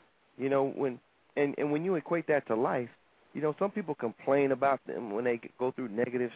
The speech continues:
stuff and, you know, things happen to them, and, you know, they sit around, "Oh, why did this happen? Why did that happen? How come that had to happen?"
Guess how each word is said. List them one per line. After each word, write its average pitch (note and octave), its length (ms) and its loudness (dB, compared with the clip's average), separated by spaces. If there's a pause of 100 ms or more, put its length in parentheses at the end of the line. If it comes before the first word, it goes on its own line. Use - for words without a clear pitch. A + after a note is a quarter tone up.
stuff B2 300 2 (480)
and, G#2 320 -2
you A2+ 100 -6
know, G#2 180 -2
things B2 280 2
happen A2+ 320 0
to A2+ 100 2
them, A#2 380 0 (400)
and, G2+ 320 0
you A#2+ 100 -4
know, G#2+ 100 0
they A2 220 2
sit C3 120 0
around, C3 320 2
"Oh, F3+ 320 4
why D3+ 280 0
did F3+ 160 -2
this D#3+ 180 -2
happen? - 520 -2
Why - 260 -2
did - 140 -6
that - 180 0
happen? - 400 -4
How E3+ 220 0
come D#3 260 -4
that D3+ 180 0
had C#3 280 -4
to B2 100 -6
happen?" D#3 400 -8